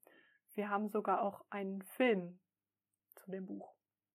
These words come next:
Ja, wenn Sie jetzt auf den Salzgeschmack gekommen sind,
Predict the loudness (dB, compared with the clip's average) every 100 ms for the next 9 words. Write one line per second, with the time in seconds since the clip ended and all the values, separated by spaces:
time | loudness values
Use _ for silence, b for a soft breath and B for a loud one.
0 | _ _ _ _ 6 8 8 6 6 4
1 | 6 4 4 4 4 2 0 6 8 8
2 | 4 -14 -20 _ -4 -4 -4 -4 -6 -10
3 | -4 -2 -2 -2 -2 0